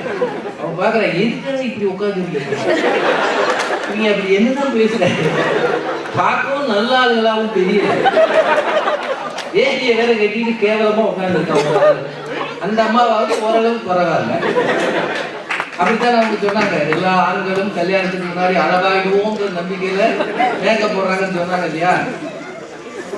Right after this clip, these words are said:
அதெல்லாம் அவங்க சொல்லி அருமையா முடிச்சிருக்காங்க. அதனால ஏழு ஐம்பத்தி ரெண்டு, ஒரு எட்டே கால் வரைக்கும் நான் எடுத்துக்கலாமா, இல்ல இவங்க சொன்ன தீர்ப்பே சரின்னு கிளம்பிடலாம்? பத்து, பதினைந்து நிமிடம், ஏன்னா வந்துட்டேன்.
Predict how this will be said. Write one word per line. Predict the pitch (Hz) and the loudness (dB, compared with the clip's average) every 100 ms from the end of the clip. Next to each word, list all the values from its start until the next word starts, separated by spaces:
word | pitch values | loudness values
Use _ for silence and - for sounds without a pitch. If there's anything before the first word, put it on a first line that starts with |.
| 175 | -4
அதெல்லாம் | 196 208 240 | 0 2 2
அவங்க | 226 208 214 | 2 0 2
சொல்லி | 202 220 | 2 2
அருமையா | 190 185 196 208 | 2 2 2 0
முடிச்சிருக்காங்க. | 208 180 180 190 175 165 151 | 0 -2 0 0 0 0 2
அதனால | 147 190 202 196 214 143 127 | 2 2 2 0 -2 -4 -6
ஏழு | 165 202 226 220 | 0 2 4 2
ஐம்பத்தி | 185 196 196 196 180 | 0 0 -4 -4 -4
ரெண்டு, | 165 165 160 - 156 | -2 -2 -2 -2 -4
ஒரு | 160 | -2
எட்டே | 170 226 220 | -2 0 2
கால் | 214 208 | 2 2
வரைக்கும் | 202 214 220 | 2 0 0
நான் | 196 | 0
எடுத்துக்கலாமா, | 185 185 185 185 233 | 0 -2 0 0 2
இல்ல | 233 220 202 - - - | 2 2 2 -2 -6 -6
இவங்க | 220 226 | -2 0
சொன்ன | 220 226 247 | 0 0 0
தீர்ப்பே | - 226 - 240 | 0 0 2 0
சரின்னு | 233 208 214 220 214 | 2 2 2 0 0
கிளம்பிடலாம்? | 202 202 196 170 156 - 131 - 127 - - 135 - - - - - 247 - - | 0 2 2 2 0 -2 -2 -2 -2 -2 -2 -2 -4 -4 -4 -6 -4 -4 -2 0
பத்து, | 196 196 208 | 2 2 0
பதினைந்து | 214 214 208 | 2 2 0
நிமிடம், | 208 214 208 | 0 2 0
ஏன்னா | 190 170 196 185 | 0 0 0 2
வந்துட்டேன். | 185 233 226 202 | 2 2 0 0